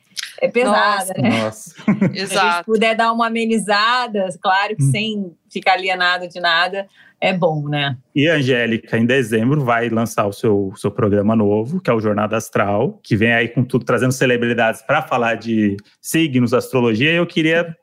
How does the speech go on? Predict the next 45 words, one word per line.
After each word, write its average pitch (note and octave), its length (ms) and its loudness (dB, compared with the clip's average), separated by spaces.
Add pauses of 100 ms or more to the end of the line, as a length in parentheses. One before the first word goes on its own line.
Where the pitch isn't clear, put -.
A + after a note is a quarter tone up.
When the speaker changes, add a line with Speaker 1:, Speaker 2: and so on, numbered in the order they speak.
(160)
Speaker 3:
perguntar C#3 320 2
pra C#3+ 120 0
você C#3 360 0
se - 160 -8
você B2+ 520 0 (240)
já C#3+ 220 2
era, C#3+ 460 0 (260)
já B2 120 2
curtia C3+ 400 0
muito C3 340 0
isso, - 380 -2
ou F#3+ 120 2
se - 80 -6
você F3 200 0
fa-, - 240 -2
aprendeu C#3+ 560 2
meio C3+ 180 2
que - 80 -14
fazendo, A2 440 0
assim, G2+ 220 -6 (320)
sobre A2 260 2
signos G#2+ 800 0
e G2 40 -12
coisas. G#3 200 0 (160)
Speaker 1:
Ai, G#3 140 -2
olha, G3+ 400 0
André, G3 420 -2
na G3 180 -2
verdade, G#3+ 580 0
eu A3+ 100 2
go-, A3+ 160 0
sempre E4 480 -2
gostei. G#3+ 500 0
E G#3+ 80 -2
eu, A3 140 0
e A3+ 80 2
eu A#3+ 140 2
nem D4+ 180 -2
lembrava A#3+ 540 -2
que G#3 100 -10
eu F#3 60 -8
gostava. F3 480 -4 (180)
<laughs> G#3 160 0
Porque, E3+ 220 0
assim, G3+ 400 0